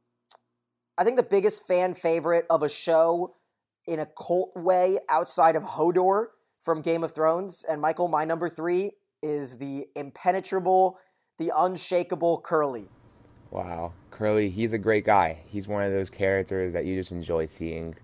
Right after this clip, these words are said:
Speaker 2: I mean, whenever he would come up, it's just, it brings a smile on your face.
Speaker 1: Any, any comment he's making, whether it's about Polly walking around barefoot or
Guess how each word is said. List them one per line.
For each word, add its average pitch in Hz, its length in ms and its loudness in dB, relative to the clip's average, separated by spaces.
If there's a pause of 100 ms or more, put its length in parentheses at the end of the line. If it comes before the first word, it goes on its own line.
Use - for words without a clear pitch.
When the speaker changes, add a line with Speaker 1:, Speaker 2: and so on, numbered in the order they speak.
(380)
Speaker 2:
I 87 60 -8
mean, 90 160 -4
whenever 95 300 -2
he 90 100 -6
would 90 140 -4
come 87 240 -8
up, 85 220 -2
it's 87 200 -6
just, 95 260 -6
it 85 80 -12
brings 90 180 -6
a 82 60 -10
smile 80 420 -6
on 76 120 -12
your 73 100 -10
face. - 520 -12 (160)
Speaker 1:
Any, 233 380 -4
any 226 200 -4
comment 190 420 2
he's 175 200 -8
making, 165 360 -6
whether 156 260 0
it's 156 100 -6
about 156 300 0
Polly 175 340 2
walking 170 400 0
around 165 360 -4
barefoot 156 640 0 (440)
or 151 520 2